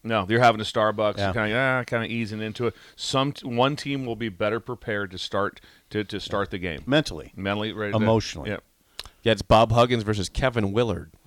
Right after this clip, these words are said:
Speaker 3: in
Speaker 2: Thank
Speaker 3: that
Speaker 2: you.
Speaker 3: match. Bob
Speaker 2: Yes.
Speaker 3: Huggins, you know, long time,
Speaker 1: Huggy
Speaker 3: a lot, a lot
Speaker 1: Bear.
Speaker 3: of success in the tournament.
Speaker 1: How would you like to be, have your name just be called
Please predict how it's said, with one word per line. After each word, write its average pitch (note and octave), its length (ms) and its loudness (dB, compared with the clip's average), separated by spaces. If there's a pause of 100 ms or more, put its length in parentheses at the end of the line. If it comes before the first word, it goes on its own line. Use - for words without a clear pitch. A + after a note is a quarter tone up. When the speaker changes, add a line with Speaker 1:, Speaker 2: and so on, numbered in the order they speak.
(380)
Speaker 3:
in G2+ 60 -4
Speaker 2:
Thank G2+ 120 0
Speaker 3:
that D#2+ 60 -8
Speaker 2:
you. E2+ 80 -6
Speaker 3:
match. D#2+ 260 -10
Bob A2 140 2
Speaker 2:
Yes. A2 100 0
Speaker 3:
Huggins, D#3 240 -2
you C3 80 -4
know, A2+ 120 -6 (280)
long C3+ 460 4
time, F#2 500 -2
Speaker 1:
Huggy A2+ 80 0
Speaker 3:
a - 0 -
lot, A#2 120 4
a C3 80 4
lot - 20 2
Speaker 1:
Bear. A#2+ 100 6
Speaker 3:
of A2+ 80 4
success - 500 0
in F#2+ 60 -6
the F2 60 -6
tournament. D#2 360 -6
Speaker 1:
How C#3+ 60 -4
would D#3+ 100 -2
you D3 60 2
like A#2+ 80 0
to A2 80 -8
be, A2 80 -4
have G#2+ 160 2
your F#2+ 80 -4
name F#2+ 160 -2
just E2 100 -10
be F2 100 -10
called D#2+ 280 -8